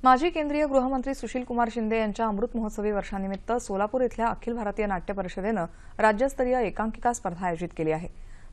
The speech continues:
ज्येष्ठ वास्तुविशारद अमोल चाफळकर यांच्या हस्ते या स्पर्धेचं आज उद्घाटन झालं. नाटकासारख्या प्रभावी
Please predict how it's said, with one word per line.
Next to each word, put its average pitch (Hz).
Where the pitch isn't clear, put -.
ज्येष्ठ 247
वास्तुविशारद 226
अमोल 220
चाफळकर 214
यांच्या 233
हस्ते 269
या 262
स्पर्धेचं 208
आज 196
उद्घाटन 170
झालं. 151
नाटकासारख्या 277
प्रभावी 233